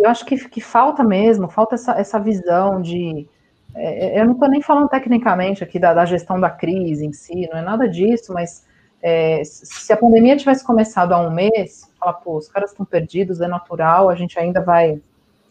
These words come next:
ter que cortar um mato muito alto. Agora, um ano, não é possível que não deu pra perceber, é, e, e, e sentir mesmo na pele que o cenário tá ruim pra todo mundo e que, porra,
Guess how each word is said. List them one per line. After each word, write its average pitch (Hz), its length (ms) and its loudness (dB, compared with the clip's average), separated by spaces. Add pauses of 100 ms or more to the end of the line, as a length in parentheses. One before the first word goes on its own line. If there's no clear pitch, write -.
(180)
ter 185 80 0
que - 120 -4
cortar - 380 0
um 175 80 2
mato 175 300 0
muito 185 340 -2
alto. 185 500 0 (680)
Agora, 165 840 2 (140)
um 330 200 2
ano, 302 520 2 (580)
não 214 120 0
é - 20 0
possível 247 680 2
que 220 200 -2
não 190 120 0
deu 190 120 4
pra 196 140 0
perceber, 185 920 -2 (300)
é, 165 560 -4
e, 180 340 -8 (120)
e, 180 360 -6
e 196 40 0
sentir 226 520 2
mesmo 190 320 0
na 170 160 -4
pele 180 280 -2
que 254 180 -6
o 269 180 -6
cenário 208 420 0
tá 262 100 2
ruim 220 320 2
pra 226 120 -2
todo 190 240 0
mundo 233 320 2
e 311 100 0
que, 403 240 2
porra, 254 520 0